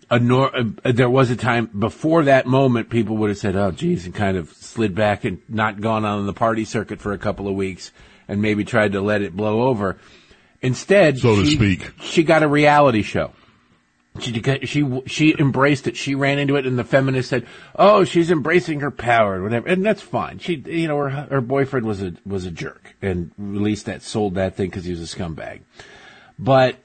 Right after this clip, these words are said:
Speaker 1: um, then the Kardashians looked at that and said, "Hey, there's a business model there."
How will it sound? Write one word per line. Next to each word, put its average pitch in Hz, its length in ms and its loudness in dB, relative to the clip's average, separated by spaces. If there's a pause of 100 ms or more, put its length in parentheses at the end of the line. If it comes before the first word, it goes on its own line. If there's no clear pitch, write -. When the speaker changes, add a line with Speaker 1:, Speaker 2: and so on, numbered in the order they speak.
(100)
Speaker 1:
um, 113 480 2 (340)
then 151 600 2 (220)
the 123 200 0
Kardashians 156 680 4
looked 113 180 0
at 104 100 -4
that 127 260 6
and 117 120 -2
said, 123 260 -2
"Hey, 160 220 2
there's 143 200 0
a 151 60 -2
business 151 340 0
model 90 320 0
there." 76 300 -8